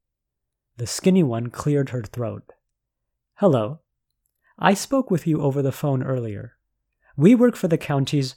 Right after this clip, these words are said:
Department of Health and Human Services. We're here to provide sign language learning services." Marjorie blinked. "Okay, great," she said, looking from one to the other. "I didn't realize two people would be needed."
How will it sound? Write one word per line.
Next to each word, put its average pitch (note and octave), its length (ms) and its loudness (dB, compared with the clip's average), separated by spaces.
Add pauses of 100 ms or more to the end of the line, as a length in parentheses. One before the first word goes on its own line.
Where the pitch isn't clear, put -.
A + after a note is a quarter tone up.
(160)
Department F3 600 -2
of C#3 100 -6
Health D3 340 0
and C3+ 200 -4
Human A#2+ 280 -6
Services. - 760 -12 (640)
We're D3+ 160 4
here G#3+ 340 4
to G3+ 140 -4
provide C3+ 440 0
sign C#3+ 440 -4
language B2 480 -4
learning A#2+ 400 -2
services." - 760 -12 (1200)
Marjorie A#2 440 -4
blinked. G#2+ 420 -6 (960)
"Okay, D#3+ 380 -2 (100)
great," D#3 340 -2 (120)
she - 220 -14
said, A2+ 280 -10 (360)
looking B2 260 -6
from A2+ 220 -8
one A#2+ 180 -4
to B2+ 120 -8
the A#2 140 -6
other. B2 320 -8 (720)
"I C#3+ 100 0
didn't F3 260 2
realize D3 560 2 (100)
two F#3+ 180 0
people B2 360 -6
would G#2+ 140 -10
be A2 120 -8
needed." A#2+ 380 -8